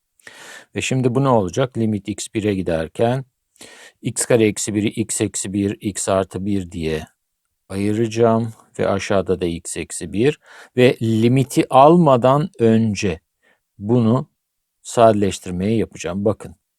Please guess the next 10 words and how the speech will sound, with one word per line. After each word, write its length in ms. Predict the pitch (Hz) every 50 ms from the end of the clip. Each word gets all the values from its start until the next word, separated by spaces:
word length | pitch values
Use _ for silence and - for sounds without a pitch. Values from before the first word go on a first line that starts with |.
| _ _ _ -
burası 280 | 104 92 87 - - 120
önemli. 480 | 107 98 98 92 87 82 82 80 85 _ _ _ _ _ _ _ _ _ _ 104
Limiti 840 | 101 98 101 98 104 104 104 101 98 - - 117 117 117 120 120 - _ _ _ _ _ _ _ _ _ _ _ _ _ _ _ _ _ _ _ _ -
almadan 840 | 98 101 104 107 107 110 107 101 95 90 90 92 87 82 82 95 - - _ _ _ _ _ _ _ _ _ _
önce 600 | - 107 104 98 98 92 87 90 87 87 85 80 - _ _ _ _ _ _ _ _ _ _ _ _ _
sadeleştirme 960 | - - - 120 117 117 117 113 110 98 90 87 - - - 92 92 113 143
yapılır. 680 | 139 117 98 90 - 101 85 82 78 - - - - _ _ _ _ _ _ _ _ _ _ _ _ _ _ _ _ _ _ _ _
Sonra 360 | - - - 180 208 226 208 190
ne 160 | 160 120 -
kaldı? 440 | - 90 78 78 78 90 151 185